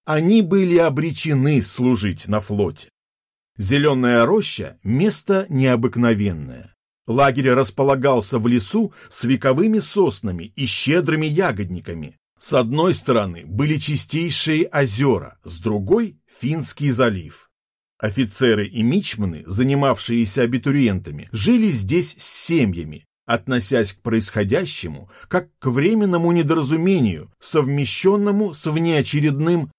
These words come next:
отпуском. Открывавшийся вид нижнего лагеря напоминал картинку из учебника истории об осаде Тира Александром Македонским. "Палатки, палатки, палатки". С утра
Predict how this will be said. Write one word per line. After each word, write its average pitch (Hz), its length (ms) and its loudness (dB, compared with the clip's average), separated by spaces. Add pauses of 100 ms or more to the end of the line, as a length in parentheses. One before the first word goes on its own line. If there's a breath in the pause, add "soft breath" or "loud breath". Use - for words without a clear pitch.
(160)
отпуском. - 800 -4 (560)
Открывавшийся 113 960 0
вид 107 380 -2
нижнего 101 560 0
лагеря 123 580 -2 (160)
напоминал 127 640 0
картинку 151 640 -4
из 151 240 -2
учебника 139 640 0
истории 135 640 -2 (240)
об 113 200 0
осаде 127 540 0
Тира 117 500 -6 (120 soft breath)
Александром 123 640 0
Македонским. 135 880 -4 (320)
"Палатки, 139 720 -2
палатки, 117 720 -4
палатки". 110 880 -2 (360)
С - 220 -2
утра 147 560 0